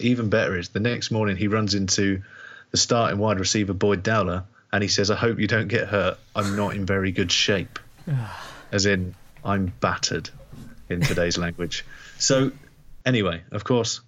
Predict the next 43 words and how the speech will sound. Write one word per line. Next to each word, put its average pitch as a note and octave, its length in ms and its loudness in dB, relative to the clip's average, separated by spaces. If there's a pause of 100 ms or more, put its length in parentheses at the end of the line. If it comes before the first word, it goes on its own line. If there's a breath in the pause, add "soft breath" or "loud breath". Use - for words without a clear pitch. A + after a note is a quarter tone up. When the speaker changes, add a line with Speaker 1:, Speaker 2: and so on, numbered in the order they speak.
(240)
Speaker 1:
Boyd B2+ 200 2
Dowler G2+ 280 4
goes F#2 280 0
down, F#2+ 280 2
separates G2 480 2
his E2+ 100 -2
shoulder G2 400 2
on F2+ 60 0
the F#2 80 -2
second G#2+ 540 0
drive F#2+ 340 2
of F2+ 100 -10
the F#2 100 -4
game, F2+ 400 -2 (440 loud breath)
and G2 260 0
on B2 260 2
comes G2 600 -2 (680 soft breath)
Max - 480 -2 (120)
McGee, F2 580 -2
who's G2 180 0
been F#2+ 160 2
out A2 260 0
all C#3 180 4
night, F2+ 360 0
had F#2 180 0
hardly G#2+ 320 2
any E2+ 140 -2
sleep, F2 400 -2
and F2 100 -4
hungover. F2 520 0 (600 loud breath)
And F#2 400 0
he F#2+ 100 -2
comes G#2 320 0
on F#2 180 2
and F2+ 80 0
he F2 80 -2
has F#2 180 0
the F#2 120 2
absolute - 400 -2
game F#2+ 200 2
of F2 80 0
his F2+ 160 0
life. F2 420 -2